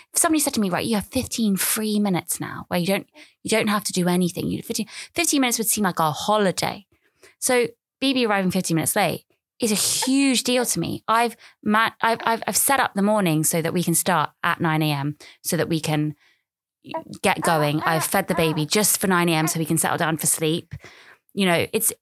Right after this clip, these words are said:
I've organized everything around that start time. So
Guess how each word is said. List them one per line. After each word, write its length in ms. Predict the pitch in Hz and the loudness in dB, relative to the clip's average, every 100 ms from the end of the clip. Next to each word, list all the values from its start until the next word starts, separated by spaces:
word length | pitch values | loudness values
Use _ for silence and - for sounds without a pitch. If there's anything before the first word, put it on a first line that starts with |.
| - | -4
I've 160 | 220 - | -2 0
organized 760 | 262 269 240 202 185 170 - - | 0 2 2 2 2 0 -4 -4
everything 340 | 196 190 185 185 | -2 0 0 0
around 600 | 180 185 170 160 156 - | 2 2 2 0 -2 -4
that 180 | 156 - | -4 -2
start 320 | - 170 - | 0 -2 -2
time. 300 | 160 143 147 | -4 -2 -2
So 280 | 160 180 | 0 0